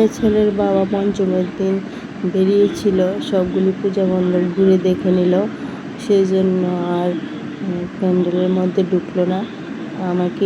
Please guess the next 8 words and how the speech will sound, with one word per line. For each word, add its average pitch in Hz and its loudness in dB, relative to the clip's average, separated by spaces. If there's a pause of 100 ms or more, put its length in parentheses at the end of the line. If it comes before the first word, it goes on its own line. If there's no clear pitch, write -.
প্যান্ডেলের 185 2 (580)
সামনে 185 0
সামনে 185 0
নামিয়ে, 202 0
এ, - -8 (360)
বাইকে 190 -2
বসে, 190 0 (640)
বসে 185 0